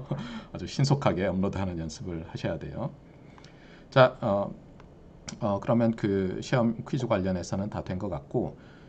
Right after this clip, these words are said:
어, 지난 시간 마지막에 좀 급히 이, 이 과목, 본 과목의 어떻게 보면 이제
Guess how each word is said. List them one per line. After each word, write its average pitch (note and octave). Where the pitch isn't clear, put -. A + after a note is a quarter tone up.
어, B2+
지난 C#3+
시간 E3
마지막에 C#3
좀 C3
급히 C#3
이, A2+
이 G#2+
과목, F#2+
본 A2
과목의 A2
어떻게 -
보면 F2+
이제 D#2